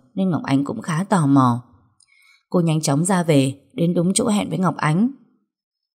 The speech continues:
Thấy Ngọc Ánh đang ngồi, tóc tai bù xù, gương mặt thì bị sưng đỏ một bên trông rất lếch thếch. Ngọc Liên thầm nghĩ, đang trẻ thế này mà bộ dạng lếch thếch thế kia,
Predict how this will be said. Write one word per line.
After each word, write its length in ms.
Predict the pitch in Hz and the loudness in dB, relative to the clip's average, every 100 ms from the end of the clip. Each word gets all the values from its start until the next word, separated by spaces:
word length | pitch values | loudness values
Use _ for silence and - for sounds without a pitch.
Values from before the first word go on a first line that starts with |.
| - | -2
Thấy 140 | 175 | 2
Ngọc 160 | 220 - | 2 0
Ánh 200 | 160 175 | -2 0
đang 240 | 196 185 | 0 0
ngồi, 300 | 160 135 127 - _ _ _ | 2 2 0 -6 _ _ _
tóc 120 | 240 240 | -4 -2
tai 200 | 190 175 | -2 -2
bù 280 | 170 147 139 | -2 0 0
xù, 420 | - 143 131 127 - _ _ | 2 4 2 0 -8 _ _
gương 220 | 233 214 | 0 2
mặt 140 | 160 - | -2 -2
thì 100 | 147 | -4
bị 160 | 151 - | -2 -4
sưng 160 | 240 220 | -2 0
đỏ 160 | 190 139 | 0 0
một 180 | 143 143 | -2 0
bên 240 | 175 165 | 0 0
trông 220 | 170 160 | 0 -2
rất 160 | 156 160 | -2 -2
lếch 200 | 208 220 | -2 -2
thếch. 200 | 202 247 - _ _ _ _ _ 175 | -2 -2 -6 _ _ _ _ _ -6
Ngọc 160 | 143 | -4
Liên 260 | 143 156 147 | -2 -2 -2
thầm 260 | 147 135 135 | -2 -2 0
nghĩ, 380 | 131 180 277 285 - _ _ _ _ - | 0 4 2 2 -8 _ _ _ _ -8
đang 280 | 165 170 170 | -4 -4 -2
trẻ 260 | 156 131 | -2 -2
thế 120 | 131 175 | -2 -4
này 260 | 185 143 | 0 0
mà 140 | 131 135 | -2 -2
bộ 200 | 143 143 | -2 -2
dạng 240 | 151 - | -4 -4
lếch 180 | 180 202 | -4 -2
thếch 140 | 220 220 | -6 -2
thế 160 | 190 190 | -4 0
kia, 240 | 170 160 | 0 0